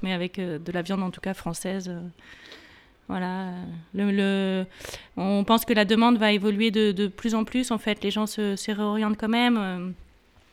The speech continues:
et c'est un vrai travail de communication aussi, euh, d'expliquer que, euh, que l'élevage en France a, a sa place et sa raison d'être et qu'il faut, euh,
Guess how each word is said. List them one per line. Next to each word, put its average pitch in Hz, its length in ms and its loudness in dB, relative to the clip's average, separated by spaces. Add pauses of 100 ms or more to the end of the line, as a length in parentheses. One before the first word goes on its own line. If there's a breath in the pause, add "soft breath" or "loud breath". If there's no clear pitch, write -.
et 226 60 0
c'est 226 140 2
un 214 80 4
vrai 214 140 2
travail 233 260 2
de 214 80 0
communication 214 580 0
aussi, 233 340 -2
euh, 190 200 -4 (420 loud breath)
d'expliquer 208 480 -6
que, 214 140 -6
euh, 185 640 -6
que - 100 -4
l'élevage 208 300 2
en 214 80 2
France 233 240 -2
a, 196 300 0
a 202 80 -2
sa 196 160 -2
place 226 280 -2
et 214 60 -4
sa 202 140 -4
raison 190 220 -4
d'être 214 260 -6
et - 20 -8
qu'il 180 160 -10
faut, 202 240 -6
euh, 180 120 -4